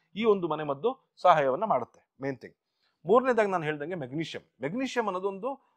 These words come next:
ನೋಡಿ ಒಂಥರ ಕಾಮಿಂಗ್ ಹಾರ್ಮೋನ್ ಇದ್ದಂಗೆ, ಒಂಥರ, ಒಂಥರ ಮಿನರಲ್ ಇದ್ದಂಗೆ. ನಮ್ಮ ದೇಹ ನಿದ್ರೆ ಬರ್ತಾ ಇಲ್ಲ ಕೆಲವರಿಗೆ, ಕೈಕಾಲು ಉರಿ ಬರ್ತಾ ಇರುತ್ತೆ ಇಂಥವ್ರಿಗೆಲ್ಲ, ಮತ್ತೆ ದೇಹದಲ್ಲಿ ಅಲ್ಲಿ ಅಲ್ಲಿ ಕ್ಯಾಚಸ್ ಉಂಟಾಗ್ತಾ ಇರುತ್ತೆ, ಮಸಲ್ ಟ್ವಿಚಸ್ ಇರುತ್ತೆ,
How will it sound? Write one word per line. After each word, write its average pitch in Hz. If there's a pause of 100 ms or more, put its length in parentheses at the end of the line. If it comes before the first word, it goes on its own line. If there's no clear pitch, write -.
ನೋಡಿ 185
ಒಂಥರ 180
ಕಾಮಿಂಗ್ 170
ಹಾರ್ಮೋನ್ 127
ಇದ್ದಂಗೆ, 98
ಒಂಥರ, 104
ಒಂಥರ 127 (600)
ಮಿನರಲ್ 143
ಇದ್ದಂಗೆ. 117
ನಮ್ಮ 123
ದೇಹ 139
ನಿದ್ರೆ 131
ಬರ್ತಾ 135
ಇಲ್ಲ 113
ಕೆಲವರಿಗೆ, 113
ಕೈಕಾಲು 127
ಉರಿ 127
ಬರ್ತಾ 127
ಇರುತ್ತೆ 107
ಇಂಥವ್ರಿಗೆಲ್ಲ, 120 (420)
ಮತ್ತೆ 107
ದೇಹದಲ್ಲಿ 139
ಅಲ್ಲಿ 120
ಅಲ್ಲಿ 117
ಕ್ಯಾಚಸ್ 139
ಉಂಟಾಗ್ತಾ 113
ಇರುತ್ತೆ, 101
ಮಸಲ್ 135
ಟ್ವಿಚಸ್ 135
ಇರುತ್ತೆ, 101